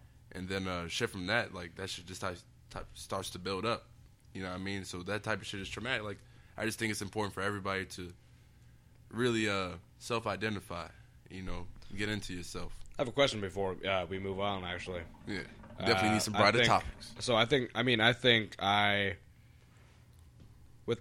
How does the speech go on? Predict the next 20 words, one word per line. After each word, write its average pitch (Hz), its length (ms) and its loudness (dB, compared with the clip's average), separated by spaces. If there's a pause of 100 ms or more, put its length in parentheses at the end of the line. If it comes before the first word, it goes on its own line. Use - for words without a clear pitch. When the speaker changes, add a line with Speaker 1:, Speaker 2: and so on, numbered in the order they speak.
(100)
Speaker 2:
like, 120 160 8
traumatic 151 380 8
topics, 156 360 12
I 120 120 10
think 123 200 6
I, 98 360 8
I 120 40 8
talked 113 260 4
about 101 180 6
a - 80 8
lot, 92 240 2
a - 20 -10
lot 95 160 6
of 90 60 -2
things 98 240 0
that 92 180 -2
I 92 220 6
have, 90 480 2
uh, 90 260 4 (140)
like, 82 180 0